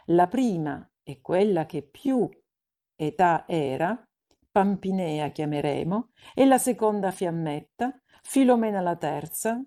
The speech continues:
e la quarta Emilia, e appresso Lauretta diremo alla quinta, e alla sesta Neifile, e l'ultima Elissa, non senza cagion nomeremo. Le quali, non già d'alcuno proponimento tirate,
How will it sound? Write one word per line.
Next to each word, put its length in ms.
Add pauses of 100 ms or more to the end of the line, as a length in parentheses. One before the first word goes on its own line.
e 100
la 140
quarta 360
Emilia, 600 (220)
e 160
appresso 500
Lauretta 640
diremo 420
alla 220
quinta, 580 (320)
e 140
alla 220
sesta 440
Neifile, 760 (240)
e 120
l'ultima 520
Elissa, 680 (160)
non 240
senza 460
cagion 480
nomeremo. 720 (1300)
Le 200
quali, 500 (320)
non 280
già 180
d'alcuno 640
proponimento 840
tirate, 680